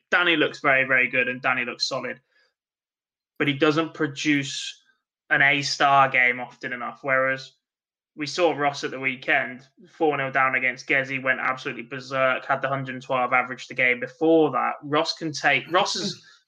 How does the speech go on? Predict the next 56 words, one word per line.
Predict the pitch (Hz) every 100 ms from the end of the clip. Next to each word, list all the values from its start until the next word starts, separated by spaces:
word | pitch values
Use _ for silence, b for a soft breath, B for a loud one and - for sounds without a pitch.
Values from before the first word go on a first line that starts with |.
| _ b
<laughs> | _ _ _ _
for | - 175
a | 165
player | 180 202 196
with | 170 -
his, | 156 165
his | 170 151 147
ranking, | 151 170 139 120
has | 120
found | - 151 160 147
a |
gear | 139 147 165 131
where | 123 123
he |
can | 120 131
take | - 143 131
games | 139 131 131
away | 123 123 131
from | 139 147
people. | 139 156 143 156 170 - _ _ _ -
And | 135
that's | 139 143 -
the | 147
worry | 143 135 123
if | -
you're | 120
Danny. | 135 131 120
But | 117
I | 123
just | 147
think | - 143 -
Danny's | 156 156 156
consistency | - 147 - - 147 - 127 117 - 98 117 135 _ _ _ _ _ _ _ _ _ _ _ _ _ _ _ _ _ _ b b b b _ _
gets | 135 110 -
him | 139 135
through | - 147 135
that | 127 123
and | 147 135 131
the |
round | 131 123 120
after | 120 120 -
that. | 117
I'm, | 120 135
I'm | 165
going | 170 190 147
Noppert. | 135 131 131 101
I |
just | 131 147
think | 156 135
he's | 131
playing | - 113 117
that | 117
well | 117 -
at | -
the |
minute. | 107 107